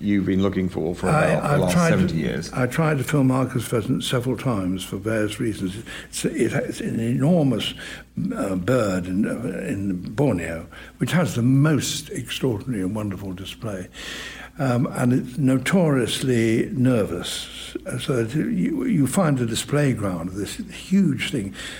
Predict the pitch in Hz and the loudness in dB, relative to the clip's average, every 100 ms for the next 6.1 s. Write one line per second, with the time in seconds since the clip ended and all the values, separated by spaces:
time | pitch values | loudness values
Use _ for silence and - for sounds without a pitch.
0 | - 175 196 - - - - - - - | -4 0 2 2 -2 -2 -4 -8 -6 0
1 | 127 - 143 147 147 123 - 233 185 202 | 0 0 -6 -6 -10 -10 -2 0 2 2
2 | 226 269 - - - 214 185 175 202 185 | 0 0 -10 -8 2 4 4 4 2 2
3 | 175 - 208 175 156 165 170 185 165 - | 0 -4 -4 -2 0 2 2 2 0 0
4 | 165 160 151 156 - 156 160 - - - | 0 2 0 0 0 0 0 -6 -16 -16
5 | 170 - - - - 170 156 151 147 165 | -16 -16 -16 -16 -4 0 4 4 4 4
6 | 151 | -2